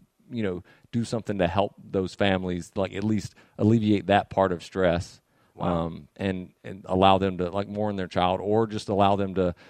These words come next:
Speaker 1: be, to be there for their child, you know.
Speaker 2: Gosh. Andy Lee, our guest right now on Unpacking It, punter for the Arizona Cardinals, and, uh, here raising money for Madeline's Fund, helping families, uh, dealing with the, the, the loss of a, of an infant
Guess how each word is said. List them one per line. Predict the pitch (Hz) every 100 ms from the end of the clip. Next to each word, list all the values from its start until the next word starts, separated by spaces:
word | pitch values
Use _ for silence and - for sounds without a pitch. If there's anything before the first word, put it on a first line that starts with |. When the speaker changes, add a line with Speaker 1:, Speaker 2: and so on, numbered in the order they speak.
| _
Speaker 1:
be, | 113
to | 98 101
be | 113 107
there | 101 85
for | 87
their | 80
child, | - - 73 - - _ -
you | 85
know. | 82
Speaker 2:
Gosh. | 92 - - _ _ _ -
Andy | 123 127
Lee, | 127 127 123
our | 110
guest | 131 120
right | 131 117
now | 117 113 110
on | 117 123 127
Unpacking | 113 104 - 123 110 117
It, | 113 -
punter | - 127 120
for | -
the | 110
Arizona | 120 117 120 107
Cardinals, | - 135 127 120 123 113 - - - -
and, | - 104 101 92
uh, | 92 92 -
here | 139 151 147
raising | 135 139 135 127
money | 127 127 127
for | - 131 120 117 127
Madeline's | 107 131 135 139 131 123
Fund, | - 135 123 123 113 - - -
helping | 131 143
families, | 120 135 127 127 127 123 110 -
uh, | 113 107 107 127
dealing | 110 131 127 123
with | 117 -
the, | 107 113 110 110
the, | 113
the | 120
loss | 113 123 135 147
of | 127 113
a, |
of | 117 110
an | 113
infant | 143 151 151 143